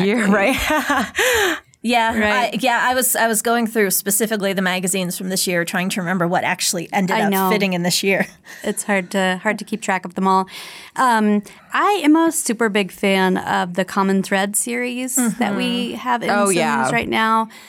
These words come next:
Speaker 2: Um, and the series is really kind of all about just sharing different and varied perspectives from within the sewing community and a variety of different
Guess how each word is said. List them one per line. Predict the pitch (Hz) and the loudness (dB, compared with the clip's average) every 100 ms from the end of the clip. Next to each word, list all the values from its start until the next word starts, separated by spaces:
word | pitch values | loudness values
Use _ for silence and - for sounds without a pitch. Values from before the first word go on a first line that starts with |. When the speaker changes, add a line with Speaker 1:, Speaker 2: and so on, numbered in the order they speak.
| - - | -20 -2
Speaker 2:
Um, | 233 214 208 202 | 2 4 2 2
and | 226 | 2
the | 233 | 0
series | 226 240 247 254 226 | 0 0 0 0 0
is | 226 202 | -2 -2
really | 196 196 190 | 0 0 0
kind | 202 | 0
of | 185 | 0
all | 185 190 | 0 -2
about | 180 180 180 175 - - - - - | 0 0 0 -2 -8 -12 -18 -20 -2
just | 311 - | 0 0
sharing | 294 277 277 262 | 2 2 2 2
different | 226 220 240 220 214 - | 0 -2 0 0 -2 -6
and | - 214 | -2 0
varied | 185 190 196 202 - | 2 2 2 0 -2
perspectives | 190 - 180 - 185 180 | -6 -4 -6 -4 -4 -2
from | - 196 190 - | -2 0 -2 -2
within | 214 208 202 208 208 | 0 0 2 4 4
the | 202 | 4
sewing | - 190 196 | 2 2 2
community | 190 202 196 190 185 196 190 | 2 4 4 4 2 2 0
and | 202 233 220 | 0 0 0
a | |
variety | 220 233 254 330 277 | 0 0 2 2 2
of | 214 | 2
different | 208 220 202 202 | 0 2 0 0